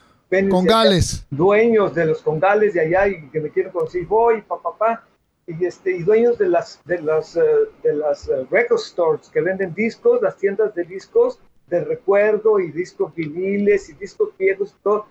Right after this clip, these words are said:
Speaker 1: Entonces me querían conocer y se me hizo bien chistoso porque llego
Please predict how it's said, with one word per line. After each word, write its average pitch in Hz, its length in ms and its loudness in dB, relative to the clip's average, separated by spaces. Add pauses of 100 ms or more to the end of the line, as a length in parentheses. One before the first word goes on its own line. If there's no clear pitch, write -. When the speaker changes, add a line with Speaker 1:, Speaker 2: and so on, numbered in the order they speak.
(260)
Speaker 1:
Entonces 233 280 0
me 208 120 -2
querían 202 240 -2
conocer 214 680 -2
y 175 120 -16
se 185 180 -4
me 233 80 -4
hizo 285 160 -6
bien 247 160 0
chistoso 240 500 -2
porque 180 320 -8
llego 214 520 2